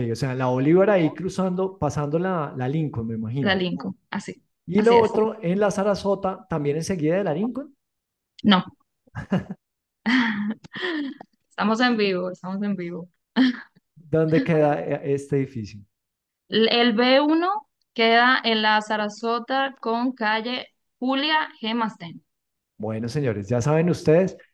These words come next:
Speaker 1: por allá los esperamos para que apoyen a los estudiantes, futuros profesionales Y claro que sí, también aquellos que son cazatalentos, aquellos
Speaker 2: Ajá.
Speaker 1: que viven de, de conseguir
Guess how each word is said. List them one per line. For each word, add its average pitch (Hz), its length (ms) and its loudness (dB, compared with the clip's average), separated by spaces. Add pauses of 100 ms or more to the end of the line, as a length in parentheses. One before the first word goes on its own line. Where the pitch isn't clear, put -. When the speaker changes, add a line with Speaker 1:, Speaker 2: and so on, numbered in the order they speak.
(160)
Speaker 1:
por 160 160 6
allá 165 180 6
los 175 160 2
esperamos 208 600 2
para 160 220 -2
que 147 140 -2
apoyen 156 600 0
a 175 100 -2
los 165 200 0
estudiantes, 143 760 2
futuros 175 580 0
profesionales 156 760 0 (280)
Y 170 120 2
claro 165 300 6
que 214 140 4
sí, 175 260 4
también 170 420 0
aquellos 151 380 -4
que 208 100 0
son 139 220 -2
cazatalentos, 160 880 -2
aquellos 131 400 -2
Speaker 2:
Ajá. - 100 -8
Speaker 1:
que 175 180 -12 (300)
viven 180 580 8
de, 127 360 0
de - 260 -2
conseguir 127 680 0